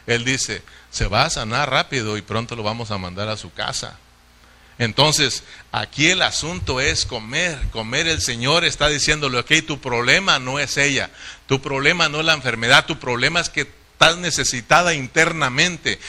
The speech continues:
necesitas comerme, entonces yo voy a solucionar tu problema,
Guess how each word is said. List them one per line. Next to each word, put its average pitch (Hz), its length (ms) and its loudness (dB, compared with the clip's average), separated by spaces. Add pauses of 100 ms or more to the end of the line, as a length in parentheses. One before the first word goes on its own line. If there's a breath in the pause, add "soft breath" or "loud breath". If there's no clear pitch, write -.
(120)
necesitas 147 960 0
comerme, 151 840 4 (640 soft breath)
entonces 135 880 4
yo 123 120 0
voy 139 100 6
a 131 80 4
solucionar 120 500 0
tu 123 160 -6
problema, 117 560 2